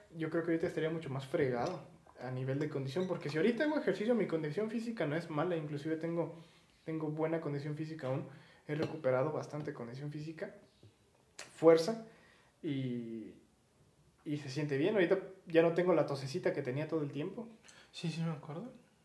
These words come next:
Speaker 2: I-, incluso hasta eso, o sea, bien pinche molesto. O sea, mm, por ejemplo, yo que suelo cantar casi todo el perro día,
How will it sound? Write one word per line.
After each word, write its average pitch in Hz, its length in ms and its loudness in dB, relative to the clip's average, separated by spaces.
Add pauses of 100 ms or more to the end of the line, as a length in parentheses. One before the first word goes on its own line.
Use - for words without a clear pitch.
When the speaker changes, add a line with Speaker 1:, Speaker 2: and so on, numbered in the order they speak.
(520)
Speaker 2:
I-, 196 260 0
incluso 240 340 4
hasta 170 380 2
eso, 277 220 2
o 220 40 4
sea, 214 560 2 (920)
bien 180 180 -2
pinche 226 300 -2
molesto. 185 720 0 (1300)
O - 40 -12
sea, 180 120 0 (1040)
mm, 160 480 -4
por 151 100 4
ejemplo, 175 260 4
yo 185 160 8
que 165 480 4
suelo 180 280 4
cantar 143 580 0
casi 160 260 2
todo 160 200 2
el 160 60 0
perro 160 300 2
día, 185 380 0